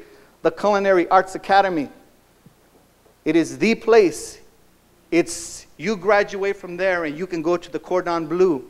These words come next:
and go higher than that. He applies for this school. They do an interview with him in jail on the telephone.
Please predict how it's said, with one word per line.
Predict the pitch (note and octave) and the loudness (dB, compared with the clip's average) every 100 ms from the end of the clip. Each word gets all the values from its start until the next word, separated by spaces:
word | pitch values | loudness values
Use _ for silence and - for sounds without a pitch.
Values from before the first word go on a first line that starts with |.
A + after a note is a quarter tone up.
| - | -10
and | C#3+ C3+ - _ _ _ _ _ | -8 -8 -12 _ _ _ _ _
go | D#3 D3+ | -2 2
higher | E3 E3+ | 4 4
than | D#3 D#3 | 2 -2
that. | E3 D3 - _ _ _ _ _ _ _ _ _ _ _ | -2 -4 -10 _ _ _ _ _ _ _ _ _ _ _
He | A3+ | 6
applies | C4+ C4+ A3 A#3+ B3 - | 6 6 6 6 6 4
for | A#3 A3 | 4 6
this | G#3+ - | 6 4
school. | - C4+ A3 C3+ - - _ _ _ _ _ _ _ _ _ - _ - | 0 4 4 2 -10 -20 _ _ _ _ _ _ _ _ _ -20 _ 6
They | G#3 | 8
do | G3 B3+ | 8 4
an | A3+ | 4
interview | C4+ C#4 G#3 A#3 | 4 4 4 4
with | A3 | 4
him | F3+ A3+ F#3 - | 4 0 0 0
in | C4 C4 G3+ | 2 4 4
jail | A#3 B3 A3 E3 - | 8 8 8 4 4
on | G#3+ | 2
the | G3+ | 2
telephone. | - A#3+ A3+ - E3 B2+ | 0 2 2 2 -2 -2